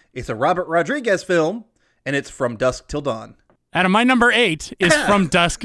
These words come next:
Speaker 2: Till Dawn.
Speaker 1: Hey, there we go. Uh, so it's one-liner. Two criminals and their hostages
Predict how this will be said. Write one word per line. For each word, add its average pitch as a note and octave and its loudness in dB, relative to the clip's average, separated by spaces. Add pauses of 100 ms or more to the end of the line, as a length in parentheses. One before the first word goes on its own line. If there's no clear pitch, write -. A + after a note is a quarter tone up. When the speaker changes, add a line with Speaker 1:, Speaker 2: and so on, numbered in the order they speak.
Speaker 2:
Till F3+ 0
Dawn. F3 2
Speaker 1:
Hey, C4 6
there G3 2
we G3 2
go. F#3 0 (500)
Uh, D#3+ 2
so F3 2 (320)
it's D#3 -6
one-liner. G#3+ 0 (760)
Two C4 0
criminals G3 0
and C#3+ -4
their C3+ -4
hostages F#3+ -4